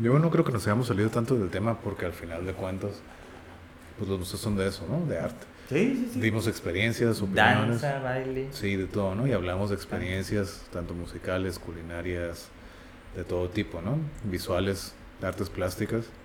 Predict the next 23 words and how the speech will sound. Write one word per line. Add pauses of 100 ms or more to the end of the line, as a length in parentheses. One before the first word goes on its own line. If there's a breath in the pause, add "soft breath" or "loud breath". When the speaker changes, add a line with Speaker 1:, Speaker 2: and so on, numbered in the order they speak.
(720)
Speaker 1:
Y
creo
que
está
bien,
creo
que
los
museos
son
necesarios, (1300 loud breath)
pero
desafortunadamente
no
creo
que, (1500)
creo
yo
que
los
museos
ahí
están,